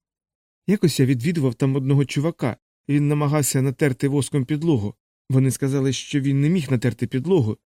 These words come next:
ну, тобто він не міг зрозуміти, як це робиться. Але найбільше мене вразило те, що він продовжував свої спроби. Тобто не просто там упродовж якоїсь, скажімо, години. Він усе ще намагався місяць по тому, коли я прийшов туди знову.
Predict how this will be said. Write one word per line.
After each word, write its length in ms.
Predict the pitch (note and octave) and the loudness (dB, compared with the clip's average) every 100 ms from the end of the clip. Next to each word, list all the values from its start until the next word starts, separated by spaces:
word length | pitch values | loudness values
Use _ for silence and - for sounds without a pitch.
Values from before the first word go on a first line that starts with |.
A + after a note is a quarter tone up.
| _ _ | _ _
ну, 100 | F3 | -4
тобто 300 | D#3+ C3 E3 | -2 0 0
він 220 | D#3 D#3 | 2 2
не 80 | D#3 | 2
міг 180 | F#3+ D3+ | 2 2
зрозуміти, 520 | C3+ C#3 D#3+ F#3+ C3 | 0 0 2 0 0
як 120 | C3 | -2
це 120 | - E3+ | -2 -4
робиться. 420 | G#2 A2 - - _ _ _ - | -4 -6 -10 -16 _ _ _ 2
Але 220 | C3+ C3 | 4 4
найбільше 480 | C#3 B2+ F#3+ - C3 | 4 2 0 0 0
мене 200 | C#3+ C#3+ | 0 0
вразило 420 | D#3 C#3+ B2+ C3 | 0 0 0 0
те, 240 | - F#3 | 0 0
що 180 | D3 B2+ | 0 -2
він 200 | F3+ G#3 _ _ - | -2 -2 _ _ -4
продовжував 540 | C#3 B2+ G3+ D#3 C#3+ | 0 4 4 4 0
свої 220 | B2 D3 E3+ | -2 -2 -2
спроби. 480 | - C#3 A2 - - _ _ _ - | -2 -2 -2 -6 -20 _ _ _ -6
Тобто 240 | B2 C#3 | -2 0
не 100 | C#3+ | 2
просто 360 | D#3+ A3+ - C#3 | 4 2 2 0
там 240 | C#3+ B2+ - _ - | 0 0 -2 _ -6
упродовж 500 | C#3 D#3 D3 D3+ C#3+ | -2 0 2 2 0
якоїсь, 420 | C3 D3+ C#3 A#2+ | 0 2 2 0
скажімо, 480 | - - C3+ C#3+ B2+ | -6 -2 0 4 4
години. 460 | D3 B2 A2 G2 _ _ _ _ | 2 0 -2 -4 _ _ _ _
Він 200 | C3 C#3 | 2 4
усе 200 | C#3 - | 4 2
ще 160 | D3+ D3+ | -2 0
намагався 500 | D3 D3 D#3 D3+ D3+ | 0 0 0 0 0
місяць 340 | D#3 D3 D3+ | 0 0 -4
по 140 | - E3+ | -6 -2
тому, 360 | G#3 D#3+ B2 - _ _ - | 0 2 0 -4 _ _ -2
коли 200 | D3+ D3+ | 2 4
я 80 | D3 | 2
прийшов 360 | D3+ C3+ D3+ | -2 -2 -4
туди 240 | - C3+ D#3+ | -4 -4 -4
знову. 360 | D3+ G#2+ G2+ | -2 -4 -6